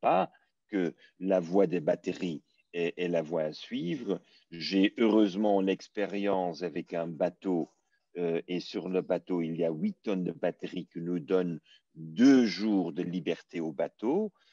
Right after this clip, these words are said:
Euh, eh bien, il y a deux cents litres, euh, de, d'hydrogène à trois cent cinquante bars sur le même bateau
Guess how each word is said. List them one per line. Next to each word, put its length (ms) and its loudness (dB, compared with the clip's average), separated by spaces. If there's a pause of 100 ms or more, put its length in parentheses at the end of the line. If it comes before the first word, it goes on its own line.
(220)
Euh, 300 0
eh 140 -6
bien, 380 0
il 240 -4
y 100 0
a 80 2
deux 220 -2
cents 300 -2
litres, 520 -4 (400)
euh, 160 0
de, 240 -2
d'hydrogène 1200 0
à 140 -2
trois 240 -6
cent 160 -10
cinquante 520 -4
bars 280 4
sur 240 -14
le 80 -4
même 240 -4
bateau 440 -2